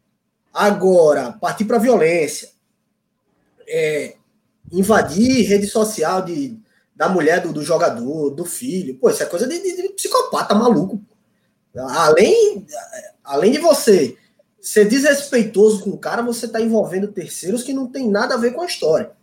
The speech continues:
Segundo, o protesto, muitas vezes, ele é mal feito, ele é na base assim, ó, da, da ofensa do, "se não jogar vai apanhar" e tal.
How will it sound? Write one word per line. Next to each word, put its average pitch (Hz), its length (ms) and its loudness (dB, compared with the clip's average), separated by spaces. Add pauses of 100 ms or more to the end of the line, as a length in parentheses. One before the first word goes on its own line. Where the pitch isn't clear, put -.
(440)
Segundo, 262 680 4 (800)
o 254 140 -12
protesto, 196 760 -2 (220)
muitas 185 640 2
vezes, 196 720 -2 (200)
ele 311 280 -4
é 247 100 2
mal 277 220 0
feito, 220 500 2
ele 202 100 2
é 220 80 2
na 269 140 0
base 220 320 0
assim, 220 340 0
ó, - 80 2
da, 151 140 -4
da 170 180 0
ofensa 196 380 -4
do, 175 200 -6 (360)
"se - 160 -6
não 269 100 4
jogar 220 240 4
vai 226 140 0
apanhar" 214 640 0
e 190 60 -2
tal. 247 300 -8